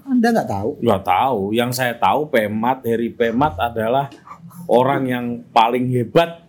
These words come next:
Speaker 2: karena menyelenggarakan Arjok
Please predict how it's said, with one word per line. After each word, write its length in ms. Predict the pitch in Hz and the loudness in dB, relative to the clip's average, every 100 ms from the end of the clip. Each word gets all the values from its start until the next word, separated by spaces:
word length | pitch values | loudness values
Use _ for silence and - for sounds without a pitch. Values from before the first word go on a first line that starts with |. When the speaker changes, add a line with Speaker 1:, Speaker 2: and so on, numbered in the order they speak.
| - - - - - - - | -20 -20 -18 -18 -18 -20 -2
Speaker 2:
karena 280 | 135 123 | 2 2
menyelenggarakan 800 | 131 131 127 120 120 117 120 127 | 0 0 -2 0 0 0 0 -2
Arjok 560 | 113 110 107 160 120 - | -2 -4 2 2 2 -10